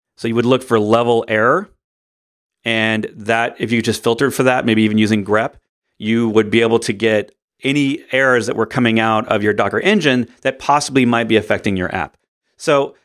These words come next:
there's a lot more to this. I actually talk about this in my Swarm Mastery course as, um, as something that you need to,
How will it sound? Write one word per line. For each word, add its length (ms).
there's 140
a 60
lot 200
more 180
to 60
this. 300
I 120
actually 280
talk 260
about 240
this 220
in 120
my 120
Swarm 260
Mastery 340
course 460
as, 520
um, 540
as 120
something 220
that 100
you 100
need 200
to, 80